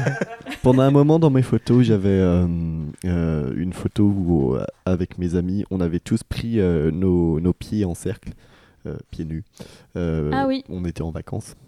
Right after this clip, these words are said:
Speaker 1: et c'était sympa, c'était à bonne ambiance. Mais qu'est-ce que j'ai matché comme fétichiste des pieds. Par contre, j'ai l'impression que pour
Speaker 2: Faut
Speaker 1: le
Speaker 2: se
Speaker 1: reste de
Speaker 2: méfier.
Speaker 1: la population, eh ben, c'est pas du tout attirant.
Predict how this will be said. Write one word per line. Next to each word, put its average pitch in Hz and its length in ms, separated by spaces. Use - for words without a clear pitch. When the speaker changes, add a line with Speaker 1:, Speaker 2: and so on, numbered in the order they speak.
Speaker 1:
et 101 100
c'était 95 300
sympa, 101 420
c'était 90 300
à 92 100
bonne 92 180
ambiance. 95 400
Mais 78 120
qu'est-ce 110 320
que 92 160
j'ai 82 140
matché 85 460
comme 85 380
fétichiste - 680
des 85 160
pieds. - 240
Par 98 140
contre, 113 340
j'ai 87 80
l'impression 95 400
que 117 120
pour 90 240
Speaker 2:
Faut 87 60
Speaker 1:
le 90 40
Speaker 2:
se 95 40
Speaker 1:
reste 113 140
de 110 60
Speaker 2:
méfier. 92 60
Speaker 1:
la 90 60
population, 101 680
eh 95 80
ben, 85 140
c'est - 160
pas 117 160
du 123 140
tout - 240
attirant. 95 400